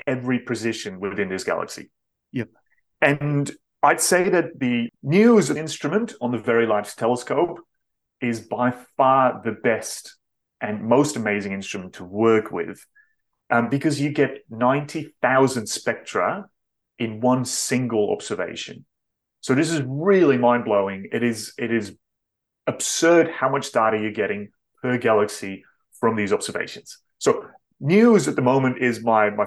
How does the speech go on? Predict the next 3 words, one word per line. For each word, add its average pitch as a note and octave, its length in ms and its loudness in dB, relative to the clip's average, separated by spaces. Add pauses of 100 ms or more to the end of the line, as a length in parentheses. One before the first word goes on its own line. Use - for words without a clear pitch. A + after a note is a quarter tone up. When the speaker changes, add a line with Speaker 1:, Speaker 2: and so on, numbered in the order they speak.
(120)
Speaker 1:
favorite B2 480 0
astronomical A2+ 880 -4 (220)
instrument. D#3+ 600 -2